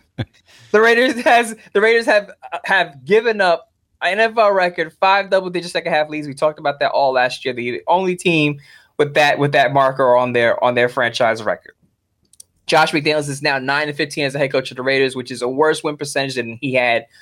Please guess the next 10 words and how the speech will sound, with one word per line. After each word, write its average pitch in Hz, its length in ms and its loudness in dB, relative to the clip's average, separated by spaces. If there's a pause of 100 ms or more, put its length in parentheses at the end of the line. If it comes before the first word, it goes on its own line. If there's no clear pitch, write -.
(120)
with 120 140 -2
the 117 40 -6
Denver 110 240 0
Broncos. - 640 -4 (380)
So - 160 2
with 180 120 2
those 220 280 2
six 220 200 0
bullet 190 340 0
points, - 440 -2